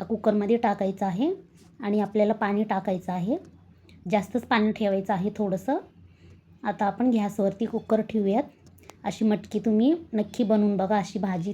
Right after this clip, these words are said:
तर, अ, चवीला पण छान लागते. आणि ज्यावेळेस आपल्याला दोन भाज्या बनवायचे कंटाळा असतो त्यावेळेस अशी एक भाजी बनवली तर,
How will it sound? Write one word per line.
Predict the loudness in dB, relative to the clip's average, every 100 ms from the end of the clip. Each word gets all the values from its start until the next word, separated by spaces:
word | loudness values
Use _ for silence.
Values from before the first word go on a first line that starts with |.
| 0
तर, | 2
अ, | 2 2 -2 -12 _ _ -2
चवीला | 0 2
पण | 2 2 2
छान | 2 2
लागते. | 2 -2 0 -2 -2 -14 -14 -2
आणि | 0 4
ज्यावेळेस | 6 6 6 4
आपल्याला | 0 2 2
दोन | 4 4 4
भाज्या | 2 2 2
बनवायचे | 2 0 -2
कंटाळा | -2 -2 0 0
असतो | 0 -2 -4 -2
त्यावेळेस | 2 4 2 0
अशी | -4 -4
एक | -4 -2
भाजी | -2 0 0
बनवली | 2 2 0
तर, | 0